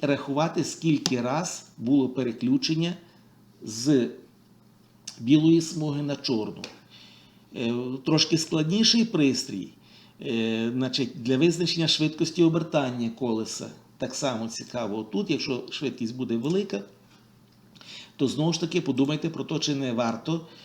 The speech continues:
е, забрати конденсатор, про який ми з вами говорили.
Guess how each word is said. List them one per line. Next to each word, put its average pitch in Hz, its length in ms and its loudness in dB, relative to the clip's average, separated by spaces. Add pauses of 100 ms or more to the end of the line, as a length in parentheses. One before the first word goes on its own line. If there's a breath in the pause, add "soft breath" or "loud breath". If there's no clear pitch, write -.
(200 loud breath)
е, 120 300 -2
забрати 123 520 0
конденсатор, 156 720 0
про 113 140 -2
який 110 240 -4
ми 107 120 -4
з 101 80 -8
вами 104 240 -6
говорили. 101 600 -8